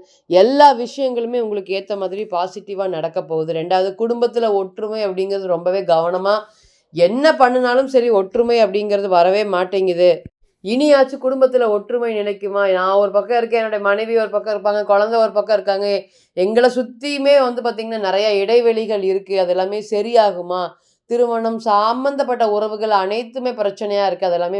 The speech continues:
மாறுமா? இந்த குழந்தைகளால நாங்க எல்லாருமே மறுபடியும் ஒண்ணு சேருவோமா? இந்த குடும்பம் சம்பந்தப்பட்ட விஷயத்துல எனக்கு வந்து மத்தவங்க மாதிரி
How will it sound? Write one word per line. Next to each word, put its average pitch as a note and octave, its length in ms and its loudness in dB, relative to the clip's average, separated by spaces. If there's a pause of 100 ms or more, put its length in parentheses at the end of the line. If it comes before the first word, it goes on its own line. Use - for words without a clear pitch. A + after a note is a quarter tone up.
(120)
மாறுமா? F3+ 600 -2 (400)
இந்த F#3 120 -4
குழந்தைகளால A#3 760 0
நாங்க G3 220 -2
எல்லாருமே F#3 280 0
மறுபடியும் F#3 400 0
ஒண்ணு G#3+ 320 -2
சேருவோமா? F3 500 -2 (320)
இந்த F3+ 220 -8
குடும்பம் B3 380 -4
சம்பந்தப்பட்ட A3 560 -2
விஷயத்துல A3+ 420 -2
எனக்கு G#3 280 0
வந்து A#3 200 4 (340)
மத்தவங்க F#3+ 500 0
மாதிரி C4 220 2